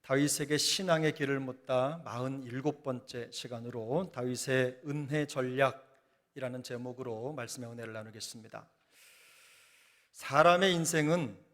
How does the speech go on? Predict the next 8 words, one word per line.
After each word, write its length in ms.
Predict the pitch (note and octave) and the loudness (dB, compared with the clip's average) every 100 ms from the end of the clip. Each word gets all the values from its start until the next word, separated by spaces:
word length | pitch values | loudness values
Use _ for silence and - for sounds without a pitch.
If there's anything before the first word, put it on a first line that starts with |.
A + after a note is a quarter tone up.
| _ _ _ _ _ _ _ - | _ _ _ _ _ _ _ -12
다양한 680 | - C#3+ E3+ F3+ F3+ F3 D#3 | 2 6 8 8 6 0 2
여정과 1000 | B2 C3+ D3+ D3+ D3+ C#3+ C3+ C#3+ E3+ | 2 4 2 0 -2 2 4 4 0
경험으로 760 | - B2+ C#3 D#3 D3 C#3+ C3 A2+ | -4 -2 2 4 6 6 4 2
이루어져 420 | B2 B2+ B2+ B2 | -2 0 2 0
있기 220 | A2 - | -6 -12
때문에 680 | A2+ - D3 A2+ C#3+ D#3 G2+ - _ _ _ _ | -12 -4 -4 -2 0 0 -2 -12 _ _ _ _
한마디로 760 | - G#3 A3 G#3+ F#3 D3 C#3 C#3 | -20 -12 -6 0 0 0 -4 -4
정리하기가 1000 | C#3 B2+ C3 B2+ B2 A#2 A2+ G#2+ B2 | -6 -8 -8 -6 -8 -8 -10 -10 -10